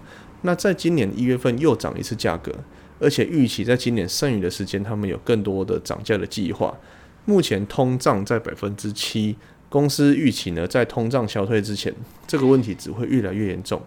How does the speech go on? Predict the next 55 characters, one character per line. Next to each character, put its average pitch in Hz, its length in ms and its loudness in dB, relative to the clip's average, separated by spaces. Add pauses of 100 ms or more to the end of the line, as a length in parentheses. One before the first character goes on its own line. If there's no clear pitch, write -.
(640)
再 185 180 0
来 98 160 0
就 120 140 -2
是 98 380 -2
亚 95 240 0
马 - 180 -2
逊， - 340 -6
呃， 113 280 -2
亚 156 180 4
马 113 160 2
逊 104 580 -2
上 104 420 -2
个 95 240 -4
礼 90 280 -6
拜 110 180 2
财 95 200 -6
报 104 180 0
出 101 220 -4
来 87 80 -4
，E - 120 -6
P 117 220 -2
S 101 140 -6
是 98 220 -4
百 - 140 -6
分， 101 400 -6
呃 107 200 -6
，E 131 100 2
P 139 180 4
S - 200 -8
二 131 60 0
十 - 120 -8
七 - 180 -2
点 92 200 -4
七 - 300 -4
五 101 120 0
美 98 160 -4
元， - 180 -10 (400)
是 - 140 -12
大 139 180 2
幅 95 220 -8
超 101 260 -2
出 101 200 -6
市 113 160 -6
场 101 180 -12
的 - 60 -12
预 107 120 -6
期。 - 240 -8 (380)
但 190 160 2
其 139 160 4
实 135 80 4
这 156 80 2
个 143 80 4
有 104 100 2
点 104 160 -2
被 107 140 -2